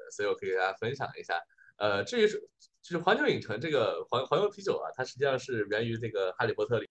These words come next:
面这个，这个这样一个饮料。那我个人感觉它其实就是那种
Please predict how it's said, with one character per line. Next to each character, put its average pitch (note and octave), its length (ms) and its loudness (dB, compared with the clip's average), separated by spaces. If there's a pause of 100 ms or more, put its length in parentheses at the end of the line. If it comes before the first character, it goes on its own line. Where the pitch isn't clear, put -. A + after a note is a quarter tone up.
面 F#2+ 120 -2
这 F#2+ 180 0
个， F#2 240 0
这 - 100 -10
个 F#2+ 120 0
这 - 100 -2
样 G2+ 100 0
一 - 40 -8
个 G2 80 -14
饮 F#2 160 -12
料。 G2 200 -2 (640)
那 E3 360 2
我 B2 180 6
个 C#4 140 2
人 C#3+ 160 8
感 A2+ 180 2
觉 F#2 180 -2
它 C#3+ 220 4
其 A#2 180 -6
实 A#2+ 140 -10
就 B2+ 160 -2
是 F#2 520 -4
那 G#2 260 -2
种 F2 260 -4